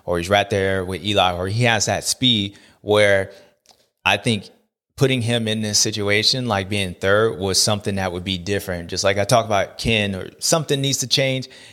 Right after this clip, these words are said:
Hell, something needs to change. And you can't do the same thing. So with Chase being in third,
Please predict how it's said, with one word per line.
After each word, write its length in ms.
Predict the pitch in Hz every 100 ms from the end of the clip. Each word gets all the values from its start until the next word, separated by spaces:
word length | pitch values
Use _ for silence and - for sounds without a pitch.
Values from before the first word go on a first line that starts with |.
| -
Hell, 260 | 139 127
something 260 | - 165 151
needs 180 | 135 117
to 60 |
change. 480 | 107 135 113 95 - - _ _
And 160 | - 107
you 40 |
can't 220 | 107 127
do 80 | 123
the 80 | 120
same 240 | 120 113
thing. 280 | 110 113 110
So 180 | 104 98
with 140 | 98
Chase 260 | - 127 117
being 160 | 113 104
in 80 |
third, 480 | 95 123 120 110 -